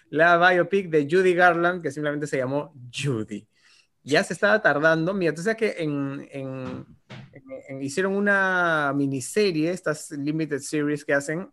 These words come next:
australiana, que se llama, uh, Me and My Shadow, o Mi, Mi Sombra y Yo, eh, que la, eh, contaba la vida de esta mujer, pero por episodios, creo que son cuatro episodios,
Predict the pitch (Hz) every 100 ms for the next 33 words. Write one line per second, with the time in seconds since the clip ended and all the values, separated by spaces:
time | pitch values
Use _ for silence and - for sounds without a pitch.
0 | _ 127 123 127 123 131 160 147 156 -
1 | _ _ _ - 131 139 135 139 147 143
2 | 139 139 123 123 127 131 127 143 160 160
3 | 143 135 - 175 143 139 202 240 120 117
4 | 113 113 117 120 - 143 123 - 147 143
5 | 135 127 117 131 208 - _ _ _ _
6 | 139 117 120 117 120 - _ _ - 123
7 | 120 120 120 117 117 113 - - 120 117
8 | _ - 120 143 156 143 139 151 151 147
9 | 160 143 120 143 156 170 131 120 123 127
10 | 120 120 - 170 123 156 170 143 156 147
11 | 165 160 170 151 - 147 143 160 240 -